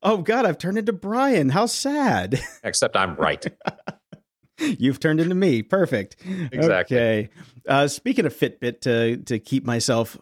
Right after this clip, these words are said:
Speaker 1: up to, up to speed for the singularity, there's a new lawsuit that, uh, <laughs> some jagoff,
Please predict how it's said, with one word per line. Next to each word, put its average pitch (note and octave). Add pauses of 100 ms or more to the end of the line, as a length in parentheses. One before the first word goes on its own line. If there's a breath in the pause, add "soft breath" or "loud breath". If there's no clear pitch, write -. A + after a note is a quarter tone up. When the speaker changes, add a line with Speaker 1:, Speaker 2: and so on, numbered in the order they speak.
(120)
Speaker 1:
up C#3
to, B2
up C#3+
to D#3+
speed D3
for D#3
the C#3
singularity, B2+
there's C#3
a D3+
new G3
lawsuit C#3
that, G#2+
uh, A#2 (100)
<laughs> -
some -
jagoff, A2